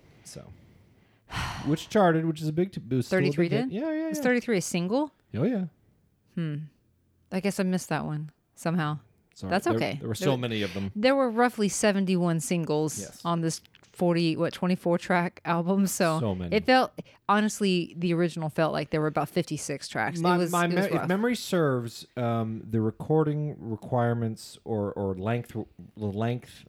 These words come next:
Speaker 1: maximum length for a C D is based on, they're like, "What, what's the one piece of music we need to engineer C Ds for?" And it's like Beethoven's Fifth or whatever, or Ninth or a number. Smart guy, go ahead and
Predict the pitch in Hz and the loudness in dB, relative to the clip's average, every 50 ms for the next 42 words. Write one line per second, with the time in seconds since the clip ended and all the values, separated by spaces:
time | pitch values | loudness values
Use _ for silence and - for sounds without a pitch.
0 | - - - 87 101 123 147 180 180 - 180 170 160 147 135 127 131 - - - | -18 -14 -12 -8 -2 0 0 0 0 0 -2 0 0 0 0 0 -2 -4 -6 -6
1 | 113 101 - - - 117 107 98 101 98 98 92 90 87 87 87 - - 107 98 | -6 -6 -6 -8 -8 -6 -6 -4 -4 -4 -4 -4 -6 -8 -8 -10 -8 -6 -6 -6
2 | 101 101 - - 110 98 90 90 90 87 87 82 - - 92 85 80 80 - - | -6 -6 -8 -8 -6 -6 -4 -4 -4 -6 -8 -10 -10 -10 -10 -10 -10 -12 -14 -14
3 | - 131 135 165 - - 139 151 151 - - 135 123 135 143 143 147 - - - | -14 -12 -12 -12 -10 -10 -8 -8 -8 -6 -8 -6 -4 -2 -2 -2 -2 -4 -8 -10
4 | 143 - - 131 127 127 143 151 135 113 107 - - 110 113 113 117 110 110 107 | -10 -10 -8 -6 -2 0 0 0 0 0 -4 -6 -6 -6 -4 -4 -4 -4 -4 -4
5 | - 113 110 107 110 113 107 104 - - 113 107 113 113 101 - - 98 90 87 | -4 -4 -4 -2 -2 -2 -2 -2 -4 -4 -6 -6 -6 -6 -8 -8 -10 -10 -8 -10
6 | - - 98 95 - 110 101 - - _ _ _ _ _ _ _ _ - 113 104 | -10 -10 -10 -10 -8 -10 -10 -10 -12 _ _ _ _ _ _ _ _ -6 -4 -4
7 | - - 110 101 98 - 92 92 87 - - - - 82 80 82 - - 87 90 | -4 -2 -2 -4 -4 -4 -8 -10 -10 -12 -14 -14 -12 -12 -12 -12 -14 -14 -14 -12
8 | 87 87 85 80 78 - - 69 87 90 92 87 80 76 80 82 - - 101 92 | -12 -12 -12 -12 -12 -14 -14 -16 -14 -12 -12 -12 -12 -12 -14 -14 -14 -12 -12 -12
9 | 92 - - 120 110 104 95 90 85 85 85 87 87 90 92 - - - - - | -10 -10 -8 -6 -4 -4 -2 -2 -4 -4 -6 -6 -8 -10 -10 -12 -12 -10 -4 -2
10 | 110 95 90 - - 104 95 90 90 92 104 135 - 220 214 196 180 170 151 135 | -2 -2 -2 -4 -6 -6 -4 -4 -4 -6 -4 0 2 4 4 4 4 4 2 2
11 | 131 131 127 117 120 | 0 0 -2 -4 -10